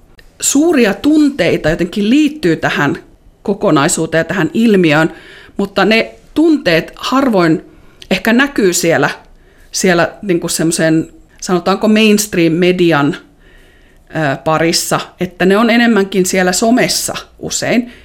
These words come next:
keskusteluryhmissä tai, tai tämmöisissä omissa – omistautuneissa Facebook-ryhmissä, joissa näitä puhutaan, että toki ihmisiä mo-, motivoi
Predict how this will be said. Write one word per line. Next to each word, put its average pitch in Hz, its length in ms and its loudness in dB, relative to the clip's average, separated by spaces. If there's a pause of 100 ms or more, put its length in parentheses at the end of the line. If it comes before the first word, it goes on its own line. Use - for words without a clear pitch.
(120)
keskusteluryhmissä 165 1300 -4
tai, 101 380 -6 (640)
tai 170 160 -2
tämmöisissä 175 520 -2
omissa – 180 460 0 (720)
omistautuneissa 175 1080 0 (300)
Facebook-ryhmissä, 262 1000 0 (300)
joissa 208 280 -2
näitä 202 220 0
puhutaan, 180 460 -2
että 185 280 -2 (360)
toki 311 260 0
ihmisiä 208 340 0
mo-, 196 300 0
motivoi 180 680 0